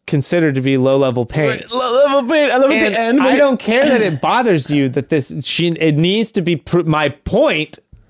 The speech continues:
Speaker 1: w-, the point would need to be proven <laughs> one way or the other. You don't just,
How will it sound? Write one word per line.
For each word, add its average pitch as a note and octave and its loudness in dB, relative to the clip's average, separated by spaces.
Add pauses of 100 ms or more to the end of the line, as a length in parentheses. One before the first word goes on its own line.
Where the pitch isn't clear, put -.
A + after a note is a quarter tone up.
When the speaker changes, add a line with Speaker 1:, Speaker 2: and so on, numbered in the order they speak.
Speaker 1:
w-, D3 -8
the D#3 -2
point F4 -2
would D#3+ 0
need C#3 0
to C3+ 0
be E3+ -2
proven C#4 0 (720)
<laughs> - -20
one F3 0
way G3 0
or G3+ 2
the G3 0
other. G#3+ 2
You D#3+ 0
don't A3+ 0
just, - -2